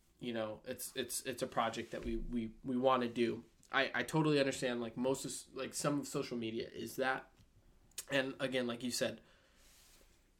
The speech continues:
social media being, like, a marketplace for interaction internationally is great,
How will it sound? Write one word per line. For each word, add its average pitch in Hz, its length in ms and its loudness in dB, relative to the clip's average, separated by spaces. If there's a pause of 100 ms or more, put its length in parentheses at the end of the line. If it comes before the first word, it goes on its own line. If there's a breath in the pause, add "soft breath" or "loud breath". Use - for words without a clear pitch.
social 139 360 0
media 127 280 2
being, 120 260 0
like, 117 220 -4
a 113 60 -4
marketplace 117 800 -4
for 113 440 -6
interaction 113 1000 -4
internationally 131 1080 0
is 120 160 -6
great, 131 500 2